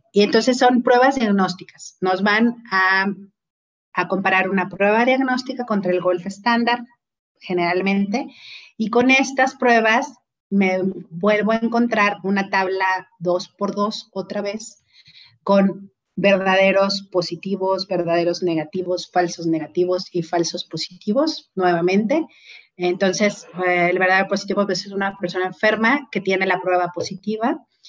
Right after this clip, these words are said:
el falso positivo, una persona sana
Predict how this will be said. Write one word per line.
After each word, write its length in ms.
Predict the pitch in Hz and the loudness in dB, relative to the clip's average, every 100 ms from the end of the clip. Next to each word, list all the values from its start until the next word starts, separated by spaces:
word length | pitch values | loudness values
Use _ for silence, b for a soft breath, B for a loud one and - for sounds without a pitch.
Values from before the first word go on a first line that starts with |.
| b b | b b
el 140 | 180 170 | -6 -2
falso 340 | 190 190 202 | 0 -2 -4
positivo, 640 | 190 196 202 190 202 208 202 | -6 -4 -2 0 4 2 2
una 240 | 196 190 | -2 0
persona 540 | 190 165 185 185 185 - | -2 -4 -2 -2 -4 -10
sana 720 | - - 226 220 220 220 247 | -20 -4 0 0 0 0 0